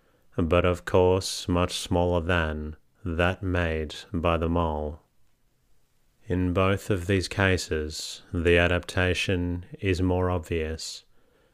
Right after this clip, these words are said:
because while the leg of the mole is formed on the same general plan as that of the other vertebrates,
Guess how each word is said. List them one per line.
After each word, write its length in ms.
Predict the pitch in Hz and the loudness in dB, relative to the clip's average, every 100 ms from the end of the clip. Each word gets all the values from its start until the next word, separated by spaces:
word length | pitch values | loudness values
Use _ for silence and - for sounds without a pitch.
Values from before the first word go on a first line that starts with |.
| _ _ _ 92 | _ _ _ -2
because 540 | 87 87 98 95 90 87 | 0 0 0 2 0 0
while 480 | 90 92 95 98 | 2 2 0 -2
the 160 | 90 92 | -2 0
leg 340 | 90 90 95 | 2 2 2
of 140 | 101 90 | 0 0
the 100 | 98 | 0
mole 600 | 95 95 87 80 78 76 - | 2 2 0 -2 -4 -8 -6
is 180 | 92 85 | -4 -4
formed 520 | - - 90 87 87 | -4 0 2 2 2
on 180 | 87 87 | 2 0
the 80 | 87 | 0
same 880 | - 95 87 92 90 90 95 101 | 0 0 0 -2 -4 -6 -8 -6
general 420 | 87 90 90 90 | 0 0 2 -2
plan 640 | 85 - 95 82 80 78 80 - - | -2 -2 -2 -2 -4 -8 -10 -14 -6
as 260 | 90 87 82 | -2 0 0
that 240 | 87 87 | 2 2
of 240 | 87 80 | 0 -4
the 140 | 90 85 | -2 0
other 240 | 85 87 | 0 -2
vertebrates, 880 | 82 90 87 80 80 80 78 - - | 0 0 -2 -2 -4 -4 -8 -12 -14